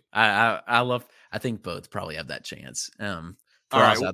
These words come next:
Speaker 1: think, still underrated, and he's
Speaker 2: why, yeah, why, why Peraza for you? Yeah.
Speaker 1: Yeah, Peraza's a little closer, um, to being ready. I think he's probably ready in twenty twenty-three.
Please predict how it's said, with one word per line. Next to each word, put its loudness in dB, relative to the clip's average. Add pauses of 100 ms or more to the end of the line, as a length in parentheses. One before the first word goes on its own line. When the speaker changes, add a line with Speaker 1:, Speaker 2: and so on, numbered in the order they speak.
Speaker 1:
think, -8
still -2
underrated, -4
and -12
he's -10
Speaker 2:
why, 4
yeah, 4
why, 6
why 4
Peraza 2
for -4
you? -2
Yeah. -4 (120)
Speaker 1:
Yeah, -2 (180)
Peraza's 2
a -4
little 0
closer, -2 (320)
um, -8
to -4 (500)
being -2
ready. -2
I -8
think -12
he's -10
probably -2
ready -6
in -10
twenty -8
twenty-three. -6